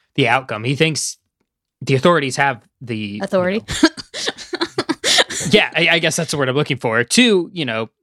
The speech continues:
Speaker 1: do something like this. But it's the process that he's found very, very jarring and unjust. Um, at the end of the day, Father Flannery is a priest and he's gotta follow his own conscience, right? Like, and, and,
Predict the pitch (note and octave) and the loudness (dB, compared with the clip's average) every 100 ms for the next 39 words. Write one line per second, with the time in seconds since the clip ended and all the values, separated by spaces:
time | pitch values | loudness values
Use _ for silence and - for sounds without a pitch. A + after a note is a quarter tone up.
0 | F#3+ B2+ G3+ E3+ B2+ A#2+ A2 G#2+ A2 A2 | -12 -2 0 0 -2 -6 -6 -6 -4 -4
1 | - - D#3+ D3 C#3 - C#3 - G3+ A#3 | -4 0 0 0 -6 -6 -6 0 0 2
2 | D3+ B2 B2+ D#3 F3 - A#2+ G#2+ B2+ C3 | -4 -8 -8 -8 -6 -4 -4 -4 -2 0
3 | A#2+ G#2 _ - - - G3+ D#3 D3 C3 | -2 -6 _ -20 -4 2 2 2 -2 0
4 | C#3 C#3 C3 A2+ B2+ B2+ A2+ A2 A2+ - | 0 -2 -6 -4 -4 -4 -4 -2 -2 -2
5 | - _ _ _ _ C#3 B2+ B2+ B2+ _ | -6 _ _ _ _ 0 2 0 -6 _
6 | D#3+ A#3+ C4+ F4 F#3 C3 G3+ G#3 C#3+ G3 | -2 0 2 2 0 0 2 2 0 2
7 | F#3+ - F3+ E3 C#3 A#2 D#3+ C3+ B2+ D3+ | 0 2 -2 0 -2 0 -2 0 0 0
8 | D3 B2+ C#3+ B2+ A#2 A2+ G#2+ A#2+ G#2+ - | 0 0 0 -2 -2 -6 -8 -4 -4 -6
9 | - - - D3 C#3 C#3+ A#2+ - - - | -14 -14 0 0 2 0 -2 -2 -14 -18
10 | - - _ E3 D3+ C#3+ C#3 | -18 -20 _ 0 2 -2 -2